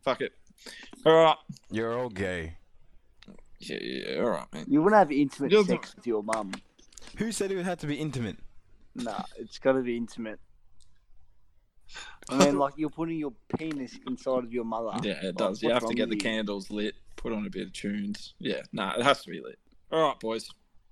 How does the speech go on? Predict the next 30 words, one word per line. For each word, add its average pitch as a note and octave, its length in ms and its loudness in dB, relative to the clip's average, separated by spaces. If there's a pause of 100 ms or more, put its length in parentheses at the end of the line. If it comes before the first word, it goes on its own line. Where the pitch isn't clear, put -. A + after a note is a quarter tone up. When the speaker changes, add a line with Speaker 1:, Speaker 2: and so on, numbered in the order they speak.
(320)
Speaker 1:
Now C3 280 0
on C#3 80 -2
to B2+ 80 -8
the A#2 100 0
real A#2+ 260 2
hard-hitting A2 680 -2
stuff. - 320 -14 (2000)
So, D#3 440 6
um, D#3 720 4 (720)
Reece, G#3 300 -2
you, F3+ 340 -2
um, F3 400 -8
used G#3+ 180 -10
to F#3+ 60 -10
play C#3+ 160 -4
for - 100 -14
Kyneton A2 360 -10
F G#2 100 -14
C, B2+ 320 -8
as G#2+ 140 -8
we G#2 380 -10
spoke G#2+ 340 -6
about, B2 280 -2
but B2+ 80 -6
now C#3 140 -6
you C3+ 100 -4
play C3+ 160 0
for B2 140 -4
Gisborne. B2+ 540 -4 (580)
Speaker 3:
Yeah, C#3 500 8